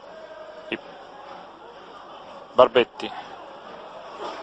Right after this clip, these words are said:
l'apertura sulla destra per Mignogna, lo stop Gisi, Barbetti ancora, di prima, Mignogna, buono lo stop di prima, che poi diventa un passaggio in direzione di Mignogna,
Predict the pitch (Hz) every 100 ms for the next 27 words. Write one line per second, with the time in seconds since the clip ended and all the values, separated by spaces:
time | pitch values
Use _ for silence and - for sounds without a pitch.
0 | - - 107 120 - 165 131 - 117 131
1 | 143 - 104 98 - 107 98 104 143 156
2 | 151 117 101 90 98 - 151 143 - 110
3 | 127 117 107 - - - - - - -
4 | - 113 110 143 135 139 135 143 120 101
5 | 120 143 143 117 90 - - - - -
6 | - - - - 127 147 147 120 101 90
7 | - - - - - 120 165 165 156 170
8 | 147 - 113 143 165 135 123 - - -
9 | - - - 120 156 165 160 143 143 151
10 | - 165 147 139 127 143 143 151 143 151
11 | 170 160 131 117 110